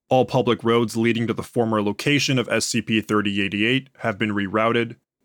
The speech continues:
and maps and public information listings are being edited following standard Lost City protocols.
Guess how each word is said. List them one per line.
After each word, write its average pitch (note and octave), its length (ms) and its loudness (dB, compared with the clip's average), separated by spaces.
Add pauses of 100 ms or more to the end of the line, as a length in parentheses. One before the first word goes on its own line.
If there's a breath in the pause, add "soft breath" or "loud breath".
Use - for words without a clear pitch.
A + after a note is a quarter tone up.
(100)
and B2 160 0
maps C3+ 300 0
and C3+ 100 0
public A2+ 300 -2
information G#2 580 -4
listings A2+ 560 -2
are G#2 100 -2
being G#2 280 -4
edited A#2+ 420 0
following G#2 480 -2
standard A#2+ 520 -2
Lost G2+ 320 -2
City B2 240 0
protocols. - 720 -6